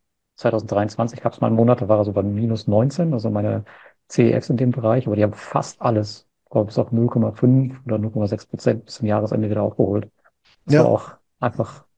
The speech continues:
Speaker 1: eine, ja, schön zu sehen, dass das wieder zurückgekommen ist.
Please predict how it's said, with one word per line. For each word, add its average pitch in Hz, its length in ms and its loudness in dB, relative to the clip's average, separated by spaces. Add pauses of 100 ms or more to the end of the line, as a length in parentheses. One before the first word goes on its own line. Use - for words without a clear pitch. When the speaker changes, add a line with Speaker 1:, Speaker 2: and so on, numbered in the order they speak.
(200)
Speaker 1:
eine, 104 520 -2 (140)
ja, 95 180 0 (380)
schön 147 200 2
zu 143 100 4
sehen, 117 280 4
dass - 160 -10
das - 160 -6
wieder 101 140 -4
zurückgekommen 104 480 -6
ist. - 220 -8